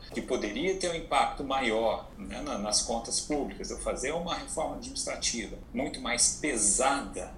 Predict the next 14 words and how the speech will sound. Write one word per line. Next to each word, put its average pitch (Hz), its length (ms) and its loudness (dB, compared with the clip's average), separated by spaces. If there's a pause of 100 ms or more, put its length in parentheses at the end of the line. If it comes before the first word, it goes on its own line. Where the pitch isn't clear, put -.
(140)
para - 320 2
aliviar 143 880 2
a 120 60 0
necessidade 110 800 0
de 110 60 -2
arrecadação - 680 -4
do - 80 -10
Estado, - 540 2 (100)
não 135 240 0
foi 139 440 2
a 98 40 -2
que - 140 -4
foi 104 200 0
levada 104 760 2